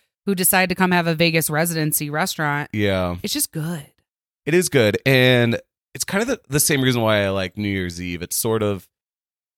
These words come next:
Speaker 2: it's the flashing lights. It's a little superficial, but that's okay because it's a party.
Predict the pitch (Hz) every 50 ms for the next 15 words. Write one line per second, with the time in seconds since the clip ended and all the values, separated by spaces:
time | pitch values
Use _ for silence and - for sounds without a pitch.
0 | _ - 117 110 - - - - - 107 - - 131 139 139 139 135 - 139 127
1 | 120 113 110 107 107 104 104 - - - - - - 104 98 101 107 117 131 143
2 | 160 156 - - 151 - 135 127 - 117 107 - 139 143 151 170 185 175 - _
3 | _ _ _ - 160 - - 131 131 - 127 - 147 131 113 107 104 - 113 101
4 | 95 - - - - 104 92 87 71 57 57 -